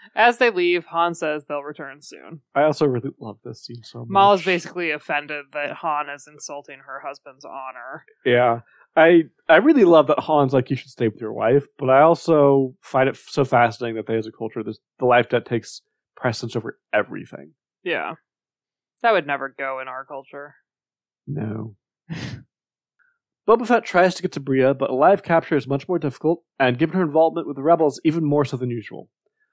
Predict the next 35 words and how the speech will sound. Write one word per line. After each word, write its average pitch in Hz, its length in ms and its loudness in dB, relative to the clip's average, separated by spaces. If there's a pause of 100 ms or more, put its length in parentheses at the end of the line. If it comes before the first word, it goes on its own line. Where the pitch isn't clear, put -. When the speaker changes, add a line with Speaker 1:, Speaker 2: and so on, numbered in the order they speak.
(260)
Speaker 2:
He 165 100 0
manages 226 380 0
to 180 100 -6
track 185 260 2
her 185 80 -2
down 151 260 2
at - 140 -16
Teth, 180 440 2
but 127 160 4
is 120 120 -2
un-, 139 200 -2 (220)
unable 139 240 4
to 127 60 -4
get 104 160 -6
her 107 120 -6
there. 104 280 -6 (960)
Knowing 214 300 4
that 208 80 4
Bria 196 280 6
is 165 180 6
in 175 80 6
the 185 80 6
rebellion, 185 500 4
Han 220 300 2
starts 220 220 0
paying 196 260 0
more 185 140 2
attention 175 360 -2
to 170 120 0
the 151 160 2
news, 165 560 0 (340)
and 135 220 2
he 139 100 4
learns 143 280 2
that 131 260 4